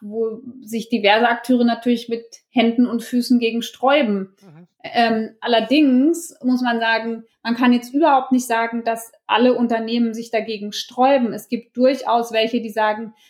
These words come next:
Speaker 1: nee, genau das bräuchten wir, damit wir mal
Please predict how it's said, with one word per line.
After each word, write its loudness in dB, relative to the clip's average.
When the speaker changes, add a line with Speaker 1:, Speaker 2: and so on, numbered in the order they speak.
Speaker 1:
nee, 2
genau 2
das 0
bräuchten 2
wir, 2
damit 0
wir -2
mal -2